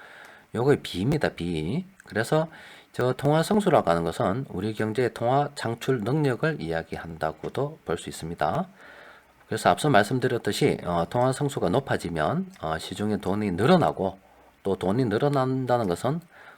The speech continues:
그만큼 사람들이 돈을 빌리고 또 빌린 돈으로 뭔가 자꾸 하니까, 어, 경제가 좀 활력이 있다라고 보면 되고, 어, 저 통화 성수가 낮아지면,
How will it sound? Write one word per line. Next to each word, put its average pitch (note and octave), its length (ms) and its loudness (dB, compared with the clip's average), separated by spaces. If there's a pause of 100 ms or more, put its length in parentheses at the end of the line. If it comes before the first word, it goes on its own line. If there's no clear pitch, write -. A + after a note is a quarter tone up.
그만큼 G2+ 380 0
사람들이 G2 500 -2
돈을 G2+ 320 -2
빌리고 G2+ 520 -2
또 E2+ 200 -4
빌린 C3 260 -2
돈으로 E2+ 340 -2
뭔가 G2+ 260 -4
자꾸 - 260 -6
하니까, A2 580 -2 (540)
어, F2 220 -4
경제가 G2+ 320 -2
좀 E2+ 180 -4
활력이 C3 300 -2
있다라고 D#2+ 720 2
보면 F2 280 -4
되고, F2+ 460 -2 (640)
어, F2 320 0
저 A2 140 -4
통화 B2+ 260 0
성수가 B2+ 400 0
낮아지면, G#2 720 0